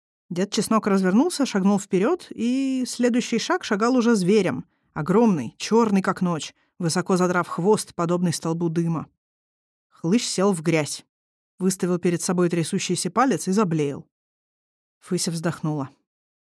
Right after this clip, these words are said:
"За грязную форму начальник ругает. Ты умеешь с уликами работать?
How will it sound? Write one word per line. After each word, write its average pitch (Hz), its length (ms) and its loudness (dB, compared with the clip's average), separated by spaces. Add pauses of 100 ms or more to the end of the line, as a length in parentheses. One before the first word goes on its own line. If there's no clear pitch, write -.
(260)
"За 180 160 -2
грязную 214 400 4
форму 220 460 2 (240)
начальник 220 440 2
ругает. 175 520 0 (480)
Ты 254 160 4
умеешь 294 420 6
с - 80 0
уликами 247 380 4
работать? 190 560 0